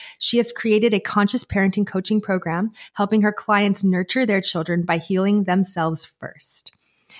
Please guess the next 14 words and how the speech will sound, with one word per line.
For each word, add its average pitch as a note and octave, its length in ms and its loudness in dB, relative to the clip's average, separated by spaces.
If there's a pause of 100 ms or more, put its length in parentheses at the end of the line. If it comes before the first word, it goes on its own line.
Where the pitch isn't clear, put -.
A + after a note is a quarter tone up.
(100)
Setting B3 480 2
children A#3 340 2
up G3 180 0
for E3+ 200 -2
healthy F#3+ 320 -6
connections, G3+ 680 2
relationships, F3 760 -2
and F#3 160 -4
coping F3+ 340 -4
methods, D#3+ 480 -10 (260)
her A#3 180 2
approach G3 440 0
has F#3 200 0
helped F#3 220 -2